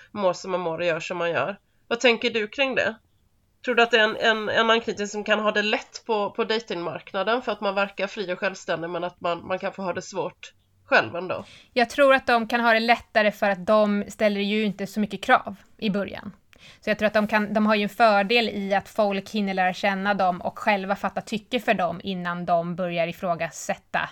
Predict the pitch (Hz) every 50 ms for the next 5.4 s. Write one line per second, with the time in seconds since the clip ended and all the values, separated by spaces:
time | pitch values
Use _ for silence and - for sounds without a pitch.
0 | - - 170 165 - - - 160 - - 185 190 190 190 - 208 208 240 269 220
1 | 214 - - - 160 156 180 - 175 165 - - 160 - - 196 196 190 180 190
2 | 185 - - 196 180 180 196 226 214 185 170 165 170 175 165 165 - - - -
3 | - - - _ _ - - - - - - - - _ - - 202 202 196 190
4 | 190 - 220 226 214 214 - 202 196 220 247 269 294 302 - - 202 190 180 185
5 | - - - - - - 185 -